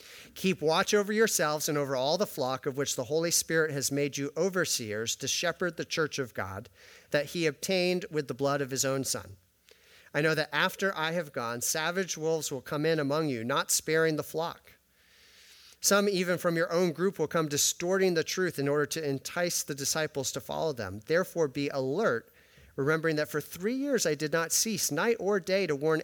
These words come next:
everyone with tears. And now I commend you to God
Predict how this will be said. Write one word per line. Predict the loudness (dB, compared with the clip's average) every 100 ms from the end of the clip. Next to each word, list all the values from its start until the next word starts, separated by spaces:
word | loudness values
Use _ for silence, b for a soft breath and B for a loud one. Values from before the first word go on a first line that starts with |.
| 0
everyone | 0 0 0 0 0 0
with | -2 -2 -6
tears. | -12 -8 -6 -6 -4 -4 -4 -10 b b b b b b b
And | 0 2
now | 2 2
I | 0 0
commend | -2 0 2 2
you | -2 -6
to | -4
God | -2 -4 -6 -14